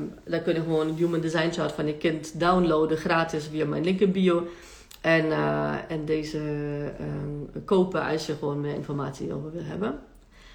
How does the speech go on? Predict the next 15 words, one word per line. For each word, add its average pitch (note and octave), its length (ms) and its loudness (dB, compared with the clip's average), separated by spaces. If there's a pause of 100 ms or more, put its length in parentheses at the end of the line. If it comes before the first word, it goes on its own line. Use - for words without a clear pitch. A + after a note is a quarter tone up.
Maar D#3+ 140 2
je D#3 80 4
mag G#3 220 2
me G#3+ 100 4
natuurlijk F#3 340 -2
hier E3+ 160 -4
ook - 120 -10
even D3+ 160 -6
vragen - 300 -12
stellen. - 300 -14 (180)
Ik - 100 -14 (100)
ga - 80 -12 (120)
even D#3+ 140 -10
een D#3 180 -8
slokje - 380 -14